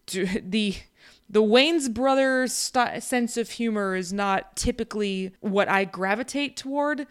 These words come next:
It, so the movie is called Naked. I, I'm not gonna, I'm not gonna go through and rate it. I'm not gonna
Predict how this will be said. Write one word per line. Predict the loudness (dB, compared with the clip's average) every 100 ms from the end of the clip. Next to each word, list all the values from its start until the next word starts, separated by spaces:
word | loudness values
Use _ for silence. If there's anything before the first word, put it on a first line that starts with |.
| _
It, | -20 -10 -8 -2
so | 0
the | 2
movie | 0 0 -2
is | -4
called | -2 -2 0
Naked. | -2 -2 -4 -6 -12 -2
I, | 0 2
I'm | 0
not | 2 0
gonna, | 0 0 0
I'm | 0
not | 0
gonna | 0
go | 2 0
through | 0 -4 -4
and | -4 -2
rate | -2 0
it. | -2 -4 -12 -10
I'm | -6 -4 -2
not | -4 -4
gonna | -8